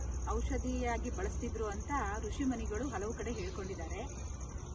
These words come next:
ಇದ್ರ-, ಇದ್ರಲ್ಲಿ ಹಲವಾರು ಔಷಧಿ ಗುಣಗಳಿದೆ. ಇದ್ರಲ್ಲಿ ಏನೇನಿದೆ ಅಂತಂದ್ರೆ ಮಕ್ಕಳಿಗೆ ಹೆಚ್ಚು ಬುದ್ಧಿಶಕ್ತಿಯನ್ನ ಕೊಡುತ್ತದೆ.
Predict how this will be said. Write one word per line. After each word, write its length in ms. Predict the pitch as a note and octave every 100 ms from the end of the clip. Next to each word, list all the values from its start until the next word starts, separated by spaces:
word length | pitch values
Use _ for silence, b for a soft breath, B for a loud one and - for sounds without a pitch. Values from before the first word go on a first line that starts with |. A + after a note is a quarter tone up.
| - A#3+
ಇದ್ರ-, 360 | C#4 C4+ C#4+
ಇದ್ರಲ್ಲಿ 260 | C4 C4 F4
ಹಲವಾರು 600 | - G3+ G3+ C4 A#3 F#4
ಔಷಧಿ 320 | B3+ - A#3
ಗುಣಗಳಿದೆ. 480 | A#3 G3+ G3+ F#3 E3 - - - - -
ಇದ್ರಲ್ಲಿ 400 | A3+ E4 D#4+ A#3
ಏನೇನಿದೆ 500 | G#4 D4 F4+ D#4 B3
ಅಂತಂದ್ರೆ 680 | A3+ A3+ A3 A3+ B3 A3+ A#3+ C4 - - G#3
ಮಕ್ಕಳಿಗೆ 680 | B3 C4 - F4 E4 D4 D#4
ಹೆಚ್ಚು 520 | B3 A3+ - - F#4+
ಬುದ್ಧಿಶಕ್ತಿಯನ್ನ 840 | B3 C4 C#4+ C4+ A#3 A#3 A#3 G#3
ಕೊಡುತ್ತದೆ. 400 | C4+ G3 F#3 F#3